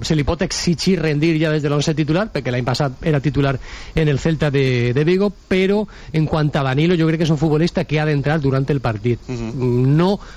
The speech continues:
Speaker 1: en el once inicial. La setmana passada va estar bé en la primera part, avui no ha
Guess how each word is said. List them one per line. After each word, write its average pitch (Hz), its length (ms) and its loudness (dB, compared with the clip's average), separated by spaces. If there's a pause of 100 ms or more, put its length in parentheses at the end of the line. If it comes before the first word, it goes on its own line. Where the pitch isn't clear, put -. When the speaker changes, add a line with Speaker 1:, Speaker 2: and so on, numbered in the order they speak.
(120)
Speaker 1:
en 165 120 2
el 160 80 2
once 170 240 2
inicial. 160 480 0 (220)
La 147 160 0
setmana 165 260 0
passada 156 240 -2
va 156 80 0
estar 151 180 -2
bé 143 100 0
en 139 40 0
la 135 80 0
primera 131 320 0
part, 196 240 -2 (540)
avui 175 180 2
no 160 140 2
ha 156 40 0